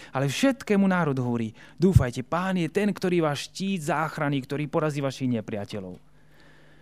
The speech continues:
No, prejdeme k tej ďalšej, piatej strofe, kde sa hovorí viacej, to hovorí on:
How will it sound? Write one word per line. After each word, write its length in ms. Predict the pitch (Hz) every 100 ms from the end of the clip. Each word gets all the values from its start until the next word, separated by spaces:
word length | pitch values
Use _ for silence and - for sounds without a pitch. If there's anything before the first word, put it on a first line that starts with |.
| - - - - - - - - - - - -
No, 240 | 143 139 127
prejdeme 640 | - 151 156 156 156 131
k 200 | - -
tej 180 | - 147
ďalšej, 800 | 135 127 127 - 160 180 - -
piatej 400 | 160 135 131 156
strofe, 520 | 151 - 170 165 190 160
kde 240 | 151 226
sa 160 | 208 143
hovorí 400 | 165 190 185 156
viacej, 760 | 147 170 175 180 180 196 170
to 200 | - - 135
hovorí 240 | 180 226
on: 360 | 131 143 214